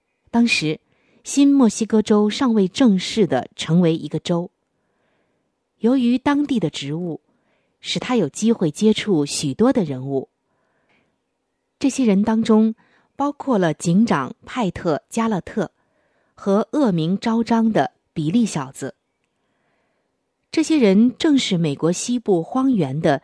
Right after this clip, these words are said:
经典人物。就在这里，华莱士将军完成了一本著作，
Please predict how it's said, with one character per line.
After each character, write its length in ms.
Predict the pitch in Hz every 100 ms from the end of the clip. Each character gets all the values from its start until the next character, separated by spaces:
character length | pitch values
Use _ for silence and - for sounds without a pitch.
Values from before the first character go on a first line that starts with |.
| _ -
经 240 | 262 277
典 220 | 208 135
人 160 | 127 127
物。 260 | 143 139 _ _ _ _ _ _ _ _ _ _ _ _ _ _ -
就 160 | 320
在 140 | 285 175
这 180 | 185 156
里， 180 | 127 _ _ _ _ _ _ _ _
华 240 | - 175
莱 160 | 170 170
士 160 | 185
将 220 | 165 185 190
军 260 | 202 196
完 240 | 165 180 226
成 240 | 185 185
了 80 | 202
一 100 | 208
本 180 | 147 139
著 220 | 226 185
作， 320 | - 214